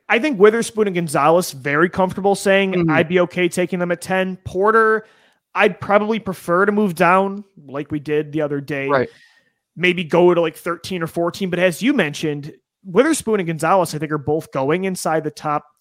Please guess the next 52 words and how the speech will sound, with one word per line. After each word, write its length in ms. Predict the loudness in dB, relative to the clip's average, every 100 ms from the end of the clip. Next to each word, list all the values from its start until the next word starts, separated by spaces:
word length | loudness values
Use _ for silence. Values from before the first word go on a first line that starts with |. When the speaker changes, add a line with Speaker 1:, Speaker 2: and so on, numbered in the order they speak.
| -16
Speaker 1:
ten 360 | -4 0 0
to 60 | -2
Speaker 2:
Mm-hmm. 180 | -6 -4
Speaker 1:
twelve. 440 | 2 4 2 0
So 420 | -2 2 4 2
there's 180 | 2 2
gonna 140 | 2 2
be 120 | 0
a 60 |
team 540 | -2 -6 -4 -4 -6 -10 _ _ _
like 220 | -4 -4 -4
the 80 |
Jets, 560 | -8 -4 -4 -4 -8 -6
like 200 | -4 -4
the 80 | -2
Patriots, 680 | -2 -2 -8 -10 -12 -12 -10
like 120 | -8
maybe 160 | -6 -6
the 80 |
Packers 580 | -6 -2 -2 -2 -8 -8
that 120 | -12
say, 340 | -4 -2 -2 -4 _ _ _
"Hey, 180 | -4 -2
Joey 240 | 2 2
Porter 260 | 4 2 2
Junior 300 | 2 -2 -2
is 120 | -2
that 180 | 0 -2
other 200 | 0 0
guy 280 | 2 2 4
in 120 | 2 -2
this 160 | -10
top 320 | -6 -4 -4
tier 260 | -6 -4 -4 -6
cornerback. 520 | -6 -6 -4 -4 -6 -10 _ _
Maybe 260 | -2 0
he's 120 | -2 -2
not 360 | 0 0 -2
the 200 | -10 -12
finished 340 | -6 -6 -6 -6
product 440 | -2 0 0 -4
of 180 | -8 -4
the 140 | -4
other 240 | 0 2 0
two. 360 | -2 -2 -2 -2
The 100 | -2
other 140 | -2
guys 300 | 0 0 0
are 120 | -4
better 280 | -4 -4 -4
prospects, 540 | -4 -2 -2 -2 -4 2
but 200 | 0